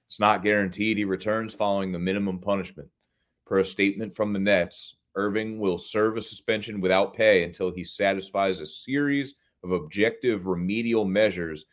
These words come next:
that address the harmful impact of his conduct,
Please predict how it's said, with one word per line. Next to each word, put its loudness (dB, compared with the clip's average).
that 0
address 2
the -2
harmful -2
impact -2
of -8
his -8
conduct, -2